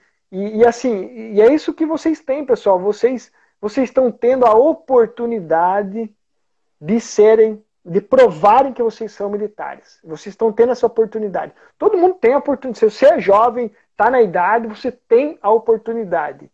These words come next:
Então, você, não adianta você pedir a aprovação. Deus tá te dando a oportunidade de ser aprovado.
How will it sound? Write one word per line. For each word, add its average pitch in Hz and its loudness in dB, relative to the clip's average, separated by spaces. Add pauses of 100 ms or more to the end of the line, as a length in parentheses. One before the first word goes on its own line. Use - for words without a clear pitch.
(520)
Então, 233 -2
você, 202 0 (180)
não 214 0
adianta 254 0
você 269 -2
pedir 240 -6 (120)
a 180 0
aprovação. 180 -2 (600)
Deus 214 2
tá 240 2
te 226 -8
dando 202 -2
a 226 4
oportunidade 226 0
de 254 -14
ser 226 -2
aprovado. 180 -4